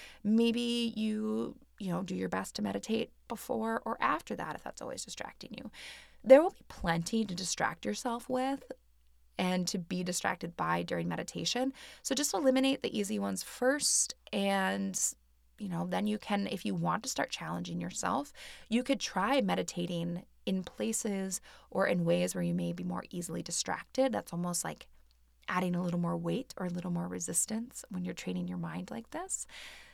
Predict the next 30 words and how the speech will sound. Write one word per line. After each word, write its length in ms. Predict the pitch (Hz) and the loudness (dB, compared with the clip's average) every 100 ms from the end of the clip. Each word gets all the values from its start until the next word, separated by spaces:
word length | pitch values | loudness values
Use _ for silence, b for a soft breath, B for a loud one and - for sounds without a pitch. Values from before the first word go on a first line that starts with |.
| B - | B -2
But 260 | 247 269 - | 4 4 4
if 140 | 277 254 | 2 2
you're 100 | 277 | 0
first 280 | - 294 | -2 -2
starting 260 | - 294 254 | -2 0 0
out 140 | 254 | 0
and 80 | 220 | 0
distractions 760 | 208 - 196 185 - 254 262 262 - | -2 0 0 -2 -2 0 0 -2 0
are, 580 | 185 185 196 196 196 208 - | 4 4 4 2 0 -2 -6
you 120 | 214 | -8
know, 80 | 196 | -6
really 260 | 175 196 226 | -2 -2 -2
tricky 400 | - 208 202 254 | -6 -8 -4 -2
right 200 | 285 277 | -4 -4
now, 220 | 294 302 B B B B - | -4 -4 B B B B -10
try 260 | - 285 311 | -4 0 2
your 180 | 339 | 2
best 380 | - 190 175 170 | 0 2 4 2
to 60 | 180 | -2
set 240 | - - | -2 -2
yourself 380 | - 165 - 170 - | -2 -4 -2 -6 -2
up 240 | 170 - - - | -2 -4 -10 -20
for 420 | - - 156 156 160 | -14 -8 -4 -4 -4
success 580 | - 165 - - - - | -6 -6 -6 -4 -6 -8
when 100 | 165 | -10
you 160 | - - | -12 -14
can, 420 | - - - 202 | -10 -8 -8 -8
so 140 | - - | -6 -6
that 280 | 170 - - | -4 -6 -8
you 160 | - 190 | -10 -8